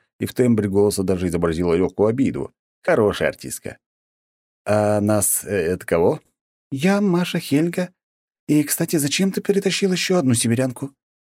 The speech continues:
В этот момент я уже стоял на кухне с зажатым между головой и плечом телефоном. Я наслаждался кофе и булочкой, и в этот момент подавился. "Что? Я притащил?" "А кто?" — мило поинтересовалась у меня Андросова.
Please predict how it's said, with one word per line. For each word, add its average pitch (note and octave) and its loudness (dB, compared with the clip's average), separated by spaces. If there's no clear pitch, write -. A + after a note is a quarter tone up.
В C#2+ -4
этот D2 -2
момент F2 0
я E2 2
уже D#2 -2
стоял D#2+ 0
на D#2 -4
кухне F#2+ -4
с C#2 -8
зажатым F2 0
между D#2+ -4
головой D#2+ 2
и - 0
плечом D#2+ -4
телефоном. D#2+ -4
Я D3+ 0
наслаждался B2+ 0
кофе G#2+ -2
и F2 -2
булочкой, F2+ -2
и F#2 2
в B2 2
этот C3+ -2
момент B2+ 2
подавился. A#2+ 0
"Что? E3 -2
Я C3+ 2
притащил?" D#3+ -2
"А G3+ 2
кто?" — E3+ -2
мило F2 0
поинтересовалась E2 -2
у - -4
меня E2 0
Андросова. D2+ -2